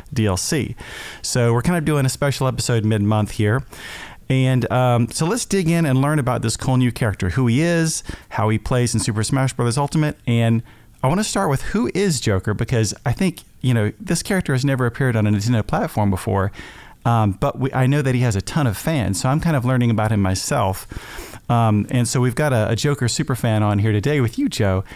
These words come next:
and I was hoping you could kind of start us off, and, and for those of us who aren't already familiar with Joker or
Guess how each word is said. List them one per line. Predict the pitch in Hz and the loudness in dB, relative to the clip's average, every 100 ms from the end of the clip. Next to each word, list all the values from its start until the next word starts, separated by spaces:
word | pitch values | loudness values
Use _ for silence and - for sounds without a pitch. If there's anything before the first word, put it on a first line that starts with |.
| - - | -20 -4
and | 131 | 0
I | 131 | 2
was | 131 123 131 | 2 0 0
hoping | 196 190 160 | 0 2 0
you | 147 | 0
could | 135 | -2
kind | - 139 | 0 0
of | 117 | 0
start | - 156 156 | -2 -2 0
us | 156 | 0
off, | 143 139 - | 0 -2 0
and, | 117 | 0
and | 117 | 0
for | 113 135 | 0 0
those | 151 | 0
of | 156 | 0
us | 151 - | -2 0
who | 131 | 0
aren't | 135 - | 0 0
already | 127 139 | 0 0
familiar | 131 120 123 123 | 0 0 2 2
with | 110 104 | 0 0
Joker | 123 117 131 | 0 0 2
or | 110 101 98 | 0 2 0